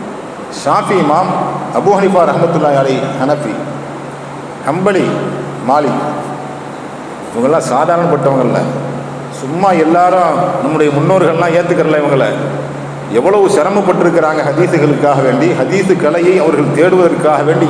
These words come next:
எவ்வளவு சிரமங்கள். நான் ஏற்கனவே சொல்லியிருக்கேன், ஷாஃபி இமாம் உட்கார்ந்துருப்பாங்களாம்,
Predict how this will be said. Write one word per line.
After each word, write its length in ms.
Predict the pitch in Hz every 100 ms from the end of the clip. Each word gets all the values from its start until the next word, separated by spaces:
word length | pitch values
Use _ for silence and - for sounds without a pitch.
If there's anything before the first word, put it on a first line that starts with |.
| 143
எவ்வளவு 280 | 202 233 180
சிரமங்கள். 420 | 139 143 139 - - - - 131
நான் 140 | 123 151
ஏற்கனவே 320 | 170 185 202 156
சொல்லியிருக்கேன், 400 | 160 147 123 -
ஷாஃபி 280 | 131 165 170
இமாம் 280 | - 143 120 - - - - - - - - - 117
உட்கார்ந்துருப்பாங்களாம், 840 | 120 180 170 143 135 135 120 101